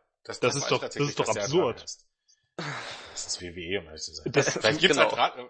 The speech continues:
Speaker 1: vielleicht gibt's Andrade als Vornamen, das weiß
Speaker 2: Nee,
Speaker 1: ich
Speaker 2: nee.
Speaker 1: nicht.
Speaker 2: Das ist,
Speaker 1: Nee?
Speaker 2: ist ein typisch, typisch spanisch-portugiesischer Nachname. Das ist, weiß ich nicht. Müller.
Speaker 1: Ja, man muss auch da sagen, dass La Sombra heißt, äh, Manuel Alfonso Andrade.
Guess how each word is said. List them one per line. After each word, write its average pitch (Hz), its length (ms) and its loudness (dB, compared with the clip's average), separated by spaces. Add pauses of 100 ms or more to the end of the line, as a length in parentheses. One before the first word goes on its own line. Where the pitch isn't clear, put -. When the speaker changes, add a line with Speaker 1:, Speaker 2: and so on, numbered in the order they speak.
Speaker 1:
vielleicht 117 260 -8
gibt's 170 200 -18
Andrade 113 320 -8
als 95 280 -16
Vornamen, 120 400 -12
das 87 120 -16
weiß 127 60 -4
Speaker 2:
Nee, 127 120 4
Speaker 1:
ich 120 60 0
Speaker 2:
nee. 110 100 -2
Speaker 1:
nicht. - 200 -18 (140)
Speaker 2:
Das 117 180 -4
ist, 131 80 -4
Speaker 1:
Nee? - 340 -6
Speaker 2:
ist - 140 -4
ein 135 80 -2
typisch, 170 500 -2
typisch 165 340 0
spanisch-portugiesischer 143 1080 -2
Nachname. 117 500 -6 (720)
Das 123 160 -4
ist, 135 200 -6
weiß 131 200 6
ich - 80 -14
nicht. 104 180 -12 (320)
Müller. 135 400 2
Speaker 1:
Ja, 123 80 6
man 120 140 -2
muss 107 180 -8
auch 208 140 0
da 160 300 -2
sagen, 104 360 -8
dass 139 220 -6
La 95 180 -4
Sombra 92 480 -4
heißt, 107 440 -4
äh, 107 140 -2
Manuel 110 380 -4
Alfonso 107 380 -4
Andrade. 113 400 -2